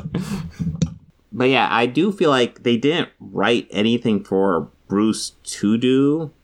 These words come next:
I feel like they're very much leaning into the idea that, you know, like,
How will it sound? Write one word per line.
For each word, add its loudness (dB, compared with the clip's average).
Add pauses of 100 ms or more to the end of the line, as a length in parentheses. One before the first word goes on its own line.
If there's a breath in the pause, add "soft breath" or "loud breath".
(260)
I 0
feel 0
like 2
they're 2
very 0
much 0
leaning 2
into 0
the 2
idea 0
that, -4 (100)
you 0
know, -2
like, -2